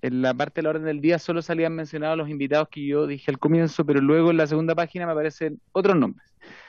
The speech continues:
Está el señor, mm, eh, la señora, eh, perdón, el señor Matías Aranguis, del Centro de Derecho y Tecnología de la Universidad Católica de Chile, eh,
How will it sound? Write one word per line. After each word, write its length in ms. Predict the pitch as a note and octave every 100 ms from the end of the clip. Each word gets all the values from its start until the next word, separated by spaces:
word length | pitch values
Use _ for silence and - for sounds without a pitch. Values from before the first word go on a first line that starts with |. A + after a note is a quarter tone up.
| - -
Está 180 | B2+
el 80 | D3
señor, 300 | C3+ D#3+ - -
mm, 180 | - C3+ C3
eh, 260 | B2+ B2+
la 100 | B2+
señora, 320 | B2+ C#3 D3 -
eh, 280 | C3 B2+ B2+
perdón, 160 | B2 G#2
el 60 |
señor 260 | - D3 F#3+
Matías 420 | F3+ E3 F#3 E3
Aranguis, 500 | D#3+ F3+ F#3+ A3 -
del 160 | C#3+ C3+
Centro 320 | - D#3+ E3+
de 60 | D#3+
Derecho 300 | D3 D#3 F3+
y 40 |
Tecnología 420 | E3 D3+ C#3 C3
de 40 | D#3+
la 60 |
Universidad 360 | D#3 D3 C3 D3+
Católica 380 | D3 D3+ D#3 D3
de 100 | C3
Chile, 340 | - E3 A3 - _ _ _ - _ _ _ -
eh, 800 | C3+ C3 C3 C3 B2+ B2+ B2+